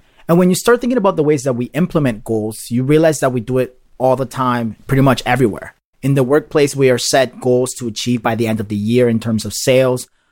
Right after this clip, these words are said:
but we also set other kinds of goals, like New Year's resolutions. This year, I want to exercise more.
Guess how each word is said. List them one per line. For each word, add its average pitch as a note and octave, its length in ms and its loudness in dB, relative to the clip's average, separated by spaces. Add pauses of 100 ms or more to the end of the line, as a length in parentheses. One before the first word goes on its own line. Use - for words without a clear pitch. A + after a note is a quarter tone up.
(240)
but C#3+ 60 6
we D#3 140 4
also F#3 240 2
set - 360 -2
other D#3 240 0
kinds A#2+ 360 -6
of G#2+ 140 -12
goals, G2+ 340 -10
like G#2+ 180 -8 (100)
New A#2+ 200 0
Year's C3+ 260 2
resolutions. A#2+ 800 -4 (320)
This - 260 0
year, C3 260 2
I A#2+ 200 -2
want A#2+ 300 -2
to A#2 220 2 (300)
exercise - 560 -6
more. - 260 -16